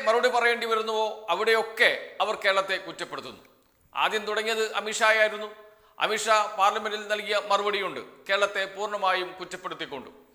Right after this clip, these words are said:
അതിനുശേഷം സംസാരിച്ചത് കേന്ദ്ര വനം പരിസ്ഥിതി വകുപ്പ് മന്ത്രിയായിരുന്നു. അദ്ദേഹവും കുറ്റപ്പെടുത്തുകയാണ് കേരളത്തെ, കേരളമാണ് ഇതിന് ഉത്തരവാദി എന്ന്.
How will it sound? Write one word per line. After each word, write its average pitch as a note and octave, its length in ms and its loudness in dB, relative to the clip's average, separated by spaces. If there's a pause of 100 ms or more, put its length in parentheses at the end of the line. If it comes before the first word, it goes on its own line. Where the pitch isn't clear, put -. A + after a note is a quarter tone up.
(480)
അതിനുശേഷം C4 600 4 (480)
സംസാരിച്ചത് B3 720 2
കേന്ദ്ര A#3 460 2
വനം A#3 280 2 (100)
പരിസ്ഥിതി A3 380 0
വകുപ്പ് A3+ 460 -2
മന്ത്രിയായിരുന്നു. G#3 580 0 (480)
അദ്ദേഹവും C4 500 4
കുറ്റപ്പെടുത്തുകയാണ് A#3 920 2
കേരളത്തെ, G3+ 400 0 (500)
കേരളമാണ് A3 480 6
ഇതിന് G3 380 -4
ഉത്തരവാദി F3+ 720 -2 (100)
എന്ന്. C#3 200 -8